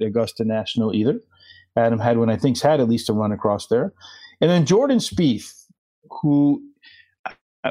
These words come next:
again, I was watching that show on T V. In the last, I don't know, four years, or ho-, eh, maybe four years, or I don't know how many rounds they were shown, but I think it was the last four years, how many rounds at the end of the day,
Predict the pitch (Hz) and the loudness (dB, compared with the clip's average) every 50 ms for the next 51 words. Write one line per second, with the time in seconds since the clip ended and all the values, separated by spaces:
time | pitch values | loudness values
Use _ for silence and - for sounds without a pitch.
0 | - 135 139 127 143 139 127 127 123 104 120 131 135 139 139 - 143 131 127 123 | -2 -2 0 2 2 2 2 2 2 0 2 2 2 2 0 0 0 0 0 0
1 | 120 - - 135 127 123 120 113 - - 127 120 117 107 120 139 151 147 - - | 0 -2 -2 0 0 2 0 -2 -2 -2 0 0 0 2 0 0 -2 -4 -6 -12
2 | _ - - - - _ _ _ - 135 131 131 127 131 135 139 151 160 147 - | _ -20 -20 -20 -20 _ _ _ 0 0 2 2 2 2 2 2 2 2 0 -2
3 | - - - - - 139 160 180 160 135 - - - - 151 156 151 147 160 170 | -6 -10 -10 -8 -6 -4 -4 -4 -4 -4 -6 -6 -4 -2 0 0 2 2 0 0
4 | 175 175 170 165 - - - - _ - - - - - _ _ _ _ - 131 | 0 0 -2 -4 -4 -6 -8 -10 _ -20 -20 -20 -20 -20 _ _ _ _ -6 -4
5 | 107 104 113 - - - 131 - - 135 135 143 143 143 135 131 117 110 - - | -4 -4 -4 -6 -6 -8 -8 -6 -6 -6 -4 -4 -2 -2 -2 -2 -2 -4 -2 -2
6 | 127 127 123 123 127 113 120 123 - 151 185 180 170 147 160 160 151 151 139 127 | 0 2 2 2 2 0 0 0 0 0 2 2 2 2 2 4 4 4 4 4
7 | 123 123 123 127 123 - - 120 113 104 - 131 123 117 123 131 131 185 220 196 | 4 4 4 2 2 2 2 0 0 0 0 0 2 2 2 2 2 2 2 2
8 | 165 147 131 135 143 135 131 131 131 120 - - - - 135 135 131 127 123 123 | 2 2 0 0 0 0 2 2 2 0 -2 -6 -4 -2 0 2 2 2 2 2
9 | 123 117 107 104 101 - - - - - - - - _ _ _ _ - - 151 | 2 0 0 -2 -4 -6 -10 -14 -18 -20 -20 -20 -20 _ _ _ _ -2 0 0
10 | 160 160 160 156 151 151 - 123 135 131 127 131 131 131 127 127 120 113 - 127 | 2 2 2 2 2 0 0 0 0 2 2 2 4 4 4 2 2 2 0 -2
11 | 113 - 120 123 - 131 135 139 131 120 107 120 104 104 120 123 120 110 104 104 | 0 0 -2 0 2 2 2 2 0 0 0 -2 0 2 2 4 4 4 2 0
12 | 110 104 | -2 -4